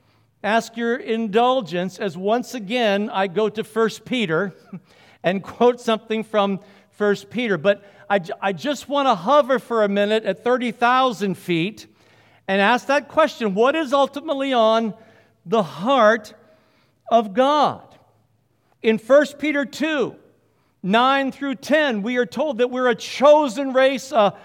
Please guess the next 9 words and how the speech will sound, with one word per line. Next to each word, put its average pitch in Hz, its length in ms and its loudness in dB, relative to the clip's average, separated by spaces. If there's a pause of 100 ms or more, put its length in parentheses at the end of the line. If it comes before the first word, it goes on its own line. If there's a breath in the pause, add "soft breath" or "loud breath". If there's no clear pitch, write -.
(240 loud breath)
royal 269 580 6
priesthood, 269 720 -4
a 240 180 0
holy 285 840 0 (440 soft breath)
nation, 240 1000 0
a 196 120 2
people 196 840 -2 (240 loud breath)
for 226 180 -2
God's 240 460 2